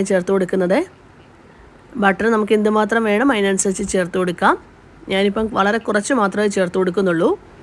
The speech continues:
ബട്ടർ ഇടുന്ന ഉരുകി വരുന്ന സമയത്ത് ഇതിലേക്ക് നമ്മൾ നേരത്തെ തയ്യാറാക്കി വെച്ചിരിക്കുന്ന ആ ഒരു മസാലക്കൂട്ടുണ്ടല്ലോ, നമ്മൾ ചതച്ചെടുത്തിരിക്കുന്ന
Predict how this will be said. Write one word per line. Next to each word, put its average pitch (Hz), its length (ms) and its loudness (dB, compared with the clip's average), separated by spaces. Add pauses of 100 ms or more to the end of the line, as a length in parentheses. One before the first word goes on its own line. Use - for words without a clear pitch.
(2000)
ബട്ടർ 220 300 2
ഇടുന്ന 226 260 2 (180)
ഉരുകി 226 240 4
വരുന്ന 233 200 2 (100)
സമയത്ത് 196 360 0 (160)
ഇതിലേക്ക് 196 420 0 (640)
നമ്മൾ 233 160 2 (100)
നേരത്തെ 240 300 0 (100)
തയ്യാറാക്കി 220 520 2
വെച്ചിരിക്കുന്ന 233 420 -2 (220)
ആ 202 40 4 (120)
ഒരു 254 160 4
മസാലക്കൂട്ടുണ്ടല്ലോ, 202 920 0
നമ്മൾ 208 160 0 (240)
ചതച്ചെടുത്തിരിക്കുന്ന 208 760 -2